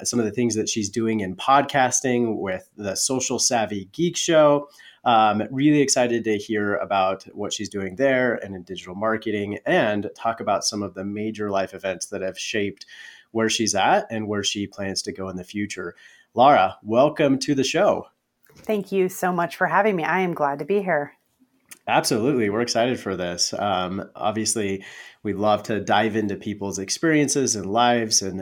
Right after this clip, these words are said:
Speaker 1: and their professional life and personal life and, and just give people a sense of,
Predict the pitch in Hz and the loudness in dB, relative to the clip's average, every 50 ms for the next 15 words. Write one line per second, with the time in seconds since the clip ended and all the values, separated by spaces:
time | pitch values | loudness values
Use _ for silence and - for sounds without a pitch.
0 | - - 101 90 92 90 87 - - - - 143 139 139 - 123 117 113 107 104 | -8 -10 -10 -10 -10 -10 -10 -12 -12 -4 -2 -2 -2 0 -2 -2 -2 -2 -2 -4
1 | 104 101 101 - 135 135 127 - 120 113 107 104 101 101 98 - - 101 98 101 | -6 -8 -8 -4 -4 -4 -2 -2 -4 -4 -2 -2 -2 -4 -4 -6 -8 -8 -6 -6
2 | 98 - 107 101 98 98 117 120 117 - - - - 110 - 113 107 104 104 101 | -8 -8 -8 -10 -8 -6 -6 -4 -4 -6 -6 -8 -10 -6 -4 -4 -4 -4 -6 -10
3 | - - 113 104 - 98 98 95 - - 107 98 92 - - 95 92 90 - - | -10 -8 -8 -6 -6 -6 -4 -2 -2 0 0 -2 -4 -6 -8 -8 -10 -12 -14 -18